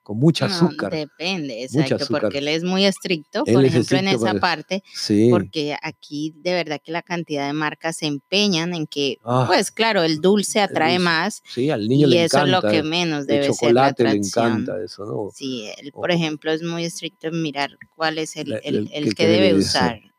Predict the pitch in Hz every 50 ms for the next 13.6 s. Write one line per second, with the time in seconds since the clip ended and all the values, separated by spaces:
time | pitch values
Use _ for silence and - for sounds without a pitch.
0 | _ _ _ 131 - - - 143 120 98 92 - 95 101 104 101 107 101 95 90
1 | - 110 104 - 127 123 - 113 110 98 92 98 98 - - - 107 101 101 -
2 | - - - 98 - - - 101 101 104 110 110 104 - 110 180 180 180 185 -
3 | - 147 226 220 208 196 196 196 185 220 208 196 170 - - 165 170 170 165 165
4 | 170 180 185 196 - 214 202 190 170 156 - - 170 180 175 - _ _ - 160
5 | 156 151 147 139 - - 160 156 151 151 147 165 175 180 175 165 151 151 151 156
6 | 160 160 - - 180 180 180 - - 185 170 160 160 160 165 - - - 180 180
7 | 180 185 185 - 190 165 - - - 170 170 160 - 165 165 175 175 - - -
8 | - - - - _ - 110 123 139 143 135 131 127 - 175 180 202 202 196 185
9 | 170 165 165 175 175 - 208 190 180 170 165 165 - - 151 143 143 147 160 175
10 | 185 180 160 - 165 151 - - 220 233 214 - - 165 165 160 131 143 151 143
11 | 127 - 175 175 170 170 170 170 170 175 180 190 190 - - - - 175 147 175
12 | 180 175 185 170 240 233 202 165 139 - 185 180 180 175 170 - - 156 151 151
13 | 143 185 190 185 - - 156 147 156 165 -